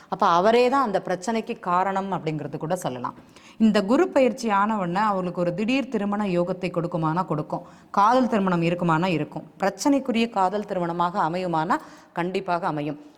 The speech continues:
வேற்று மதத்தை கொடுக்குமானா அதுவும் அங்க அமைத்து கொடுக்கும் அப்படிங்கிறதுல எந்த மாற்றமும் கிடையாது. முதல்ல திருமணத்திற்கு பார்க்கும்போதும் சரி, நமக்கு முதல் திருமணமா, இரண்டாவது திருமண வாய்ப்பு இருக்குதா,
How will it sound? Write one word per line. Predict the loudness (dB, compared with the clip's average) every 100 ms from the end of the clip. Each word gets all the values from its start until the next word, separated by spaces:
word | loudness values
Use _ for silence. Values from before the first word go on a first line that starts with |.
| _ 2
வேற்று | 2 2 0 0
மதத்தை | 2 2 0 -4
கொடுக்குமானா | -4 -4 -4 -2 -2 -4 -4 -2
அதுவும் | 0 0 0
அங்க | -2 -2 0
அமைத்து | -2 -2 -6 -2
கொடுக்கும் | -2 -2 -4
அப்படிங்கிறதுல | -4 -4 -4 0 0 2
எந்த | 0 -2
மாற்றமும் | -4 -4 -6 -2
கிடையாது. | 0 0 -2 -8 -14 -20 -12 0
முதல்ல | 2 4 4 4 0 -2
திருமணத்திற்கு | 2 4 4 2 0 -2 -2 -6 0
பார்க்கும்போதும் | 0 0 -6 -2 -2 -2 -4 -4
சரி, | -2 -2 -6 -14 _ _ -6
நமக்கு | -2 -2 -2 -4 -4 -10 -2
முதல் | 2 2 0
திருமணமா, | -2 -2 -2 0 -2 -2 -8 -4
இரண்டாவது | -2 0 2 0 -2
திருமண | -6 -6 -6
வாய்ப்பு | -4 -4 -2 -4
இருக்குதா, | -4 -4 -2